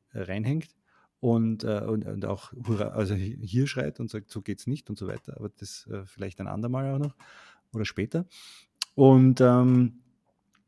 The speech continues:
und zum anderen eben die, die, äh, Sache, dass wenn ich heute eben als jemand, der es nicht mehr gewohnt ist, in, in, in Wien zu sein,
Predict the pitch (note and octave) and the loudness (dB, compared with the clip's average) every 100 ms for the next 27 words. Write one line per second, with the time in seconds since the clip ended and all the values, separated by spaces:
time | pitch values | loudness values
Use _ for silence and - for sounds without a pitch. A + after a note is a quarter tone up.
0 | - - B2+ B2+ A#2 G#2 A#2+ C3 A#2+ A#2 | -20 -6 -4 -2 -2 -2 -2 -2 -2 -4
1 | A2+ G#2+ A2+ G#2+ G#2+ - A2 G#2+ G#2 - | -4 -6 -6 -4 -6 -6 -6 -6 -6 -8
2 | G1+ G#1+ G1+ G#2+ A2 G#2 C3 A#2 - A2 | -10 -10 -10 -10 -10 -10 -10 -10 -4 -4
3 | A#2+ D3 D3 C#3+ D3 C#3 B2 A2+ A2 G#2+ | -4 -2 -2 -2 -2 -2 -2 -4 -6 -8
4 | - A2 G#2+ A2 G#2 B2+ - A#2 G#2 G2 | -6 -4 -4 -6 -2 -2 -2 -6 -6 -8
5 | F2 C3+ F#3+ - - - - - G2 F#2+ | -4 -2 -2 -4 -12 -16 -16 -10 -8 -8
6 | - F#2+ F#2+ G2+ F#2 F#2 F#2+ F2+ G#2 - | -8 -8 -8 -10 -10 -8 -10 -10 -14 -12
7 | F2+ C3 | -10 -10